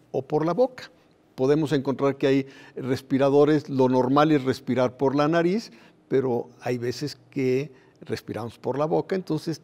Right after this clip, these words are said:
también eso se, se analiza para cuando se ponen las soluciones, saber cómo abordar esa vía aérea para solucionar el problema.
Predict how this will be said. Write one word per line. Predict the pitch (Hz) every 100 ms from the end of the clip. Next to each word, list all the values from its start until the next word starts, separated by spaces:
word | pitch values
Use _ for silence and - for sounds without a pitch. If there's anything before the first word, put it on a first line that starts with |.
| -
también | 156 147 160
eso | 151 147
se, | 131 131 113 123 - -
se | - 143
analiza | 120 120 127 131 143 131 -
para | 120 117 113 110
cuando | _ 123 117 117
se | 110 113
ponen | 131 139 143
las | 143 -
soluciones, | 160 170 170 151 180
saber | - 123 131 131 - - _ _ _ -
cómo | 160 160 151 143
abordar | 123 123 120 131 131
esa | 127 131
vía | 113 117 117
aérea | 113 113 110
para | - 107
solucionar | 104 107 104 113 110
el | 104
problema. | - - - 87